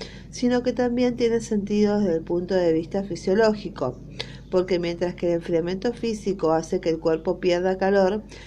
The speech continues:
la medicación hace que baje el termostato para evitar un nuevo aumento de la temperatura.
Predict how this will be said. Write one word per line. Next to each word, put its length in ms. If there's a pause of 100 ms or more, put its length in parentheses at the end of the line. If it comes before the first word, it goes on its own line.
(160)
la 160
medicación 920 (100)
hace 300
que 140
baje 680
el 100
termostato 760
para 200
evitar 340
un 120
nuevo 220
aumento 380
de 120
la 100
temperatura. 840